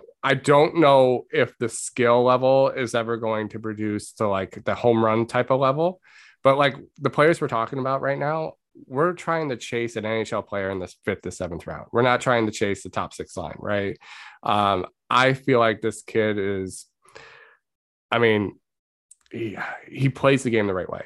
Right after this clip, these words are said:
I, I don't know how else to put it. It's like you, you watch him play, like, "Oh, why is no one talking about you?" Because, I mean, like, yeah, you don't, you're not flashy. He's not a speedster. He's not, like, the transition king on his team, but, like,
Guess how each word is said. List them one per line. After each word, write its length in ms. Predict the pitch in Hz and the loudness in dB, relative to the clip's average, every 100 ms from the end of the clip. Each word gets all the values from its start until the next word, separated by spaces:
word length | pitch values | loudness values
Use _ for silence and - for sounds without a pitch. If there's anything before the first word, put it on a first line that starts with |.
| - | -2
I, 160 | 127 139 | 4 6
I 100 | 135 | 6
don't 120 | 147 | 6
know 80 | 139 | 6
how 160 | 139 | 4
else 140 | 127 - | 4 0
to 80 | 123 | 0
put 160 | 127 | 0
it. 60 | 92 | 0
It's 160 | 87 | 0
like 200 | 110 101 | -2 -2
you, 360 | 113 113 110 117 | -2 -2 -2 -4
you 140 | 113 123 | -2 2
watch 280 | 120 123 | 4 2
him 80 | 135 | 0
play, 220 | 123 123 | 0 2
like, 180 | 110 107 | 2 0
"Oh, 240 | 135 107 95 - | -2 -2 -6 -12
why 380 | 110 113 117 123 | -8 -2 2 2
is 200 | 117 117 | 0 -4
no 120 | 113 | -4
one 100 | 107 | -4
talking 400 | 113 113 - 104 | -4 -8 -6 -6
about 340 | 104 101 90 | -4 -6 -6
you?" 200 | 107 101 | -4 -4
Because, 560 | 101 101 104 101 104 - _ - _ - | -4 -4 -2 -4 -6 -14 _ -20 _ -4
I 100 | 123 | 0
mean, 180 | 117 | 2
like, 260 | 110 107 98 - | 2 0 -4 -2
yeah, 240 | 135 143 | 2 4
you 160 | 139 131 | 4 2
don't, 180 | - | 0
you're 80 | 139 | 0
not 220 | 139 147 | 0 -2
flashy. 520 | - 113 85 - 87 98 _ _ _ _ - | -4 -6 -6 -12 -12 -14 _ _ _ _ -4
He's 320 | 127 120 113 | 0 2 2
not 140 | 123 120 | 2 0
a 40 | |
speedster. 680 | - 110 101 - 107 107 104 - - - _ | -2 -6 -6 -6 -4 -4 -4 -12 -20 -20 _
He's 180 | - 120 | -2 0
not, 240 | 123 123 - _ _ _ | 2 0 -4 _ _ _
like, 320 | 123 110 - | -2 -2 -4
the 200 | 117 113 113 - | -2 0 -2 -8
transition 540 | - 120 110 117 117 104 | -2 0 0 -2 -2 -2
king 420 | 120 101 90 90 - | 0 -2 -4 -10 -6
on 140 | 113 | -4
his 160 | 98 - | -4 -6
team, 400 | - 92 92 76 - | -6 -4 -4 -6 -2
but, 160 | 110 | 0
like, 340 | 110 107 101 | 2 0 -2